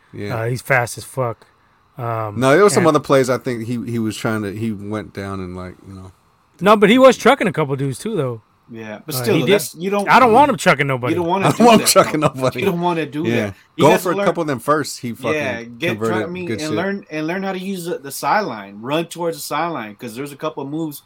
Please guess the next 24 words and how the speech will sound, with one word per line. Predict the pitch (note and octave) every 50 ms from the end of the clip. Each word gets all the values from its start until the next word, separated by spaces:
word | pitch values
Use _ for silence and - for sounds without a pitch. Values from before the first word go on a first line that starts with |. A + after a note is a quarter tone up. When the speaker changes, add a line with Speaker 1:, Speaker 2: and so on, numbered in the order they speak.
| _ _ _ _
Speaker 3:
plays | - C3+ D3+ D#3+ D3 A#2+
that | A#2 G#2+
he | A2 A#2+ A2+
could | - D#3 D3+
have | D3 B2 B2
done | D3 D#3 D#3 D3
that, | C3 B2+ A#2+ A#2+ - _ - _ _ _ -
but | C3+ C3+ B2+ A#2 - -
it | B2+ C3
looks | C3+ C#3 C3 - -
like | C#3+ C3 B2 A#2+ _ _ - _
he | _ C3+ E3 F3 - -
thought | D3+ D3 C3+ B2
maybe | C3 C3 B2+ C3
he's | C3 A#2 A#2+ A#2+ -
still | - - C3+ C#3 D3
in | C#3+ C#3+ C3+ C3 _ _ _ _ _ _ -
North | C3 C#3+ C3+
Dakota | C3 D3 - - C#3+ C#3 C3+ C3+
State, | - - - C3+ C3 C3 C3 B2+ _ _ -
you | C#3+ C3
know, | C3 B2 A#2+
where | A#2+ A#2 A#2+ A#2
he's, | A#2 B2+ B2+ A#2+ A2+ A2+